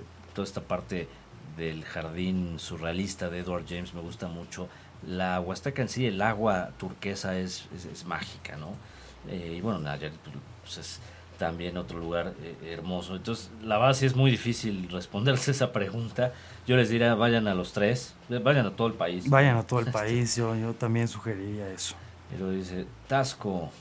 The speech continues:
Speaker 1: el más rico pozole blanco que he comido. Pues sí.
Speaker 2: Tan rico, sí,
Speaker 1: Sí, sí,
Speaker 2: cómo
Speaker 1: sí,
Speaker 2: no.
Speaker 1: sí. Blanco y verde también, este, es buenísimo por allá los, los jueves, ¿no? Este.
Speaker 2: Y fíjate que aunque está un poco alejado de la costa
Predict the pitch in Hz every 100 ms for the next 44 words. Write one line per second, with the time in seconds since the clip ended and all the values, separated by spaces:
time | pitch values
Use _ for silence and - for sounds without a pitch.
0 | - - 76 101 95 95 95 113 113 117
1 | 113 95 92 104 98 92 95 92 90 87
2 | 85 85 87 80 80 - 101 131 - -
3 | 113 107 107 107 - - 120 123 135 113
4 | 95 92 117 - - - - - 90 113
5 | 110 87 92 98 104 95 80 - 82 87
6 | 95 92 73 71 73 76 80 85 82 90
7 | 90 78 71 76 87 87 78 64 80 -
8 | 101 104 87 87 98 92 82 - - -
9 | 165 - 190 233 175 143 139 127 123 127
10 | - 175 170 185 180 156 127 101 117 -
11 | 143 160 123 104 - - 82 - 110